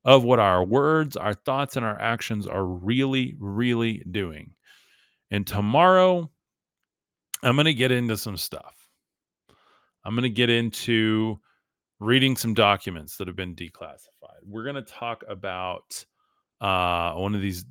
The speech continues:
these big newscaster guys. He just talked about what he found out about extraterrestrials,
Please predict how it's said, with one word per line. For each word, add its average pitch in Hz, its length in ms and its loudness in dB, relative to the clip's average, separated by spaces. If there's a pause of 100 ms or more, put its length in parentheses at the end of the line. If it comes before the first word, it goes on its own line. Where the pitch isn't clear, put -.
these 95 180 -6
big 101 200 -4
newscaster 95 720 -4
guys. 80 480 -10
He 95 160 -8
just 92 280 -8
talked 90 300 -4
about 85 440 -4
what 90 220 -2
he 95 160 -4
found 90 340 -4
out 87 160 0
about 85 240 -2
extraterrestrials, 98 1200 0